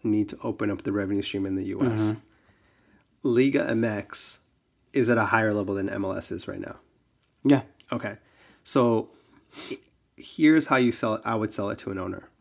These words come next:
Speaker 1: One, you have to pay off their stake in single entity. 'Cause once you open up and open up to pro rel, single entity is no longer.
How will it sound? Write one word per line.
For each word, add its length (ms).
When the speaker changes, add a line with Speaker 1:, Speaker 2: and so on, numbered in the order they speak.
Speaker 1:
One, 420
you 180
have 320
to 100
pay 320
off 400
their 600
stake 400
in 100
single 320
entity. 400
'Cause 160
once 300
you 200
open 320
up 300
and 200
open 280
up 160
to 140
pro 220
rel, 380
single 300
entity 560
is 160
no 160
longer. 400